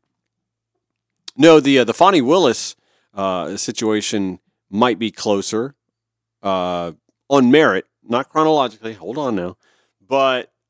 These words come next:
obviously, there are, uh, machinations going on here in the Georgia legislature to try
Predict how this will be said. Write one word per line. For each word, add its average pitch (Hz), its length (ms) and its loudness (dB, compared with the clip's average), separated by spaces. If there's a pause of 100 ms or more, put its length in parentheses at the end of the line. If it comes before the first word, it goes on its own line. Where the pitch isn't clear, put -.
(100)
obviously, 117 640 -2
there 110 300 0
are, 101 320 -2
uh, 90 80 -8
machinations 107 800 -4
going 101 300 0
on 92 180 -2
here 104 120 0
in 98 80 -2
the 92 60 -4
Georgia 92 280 -4
legislature 107 880 -4 (420)
to 107 380 -4
try 113 580 -2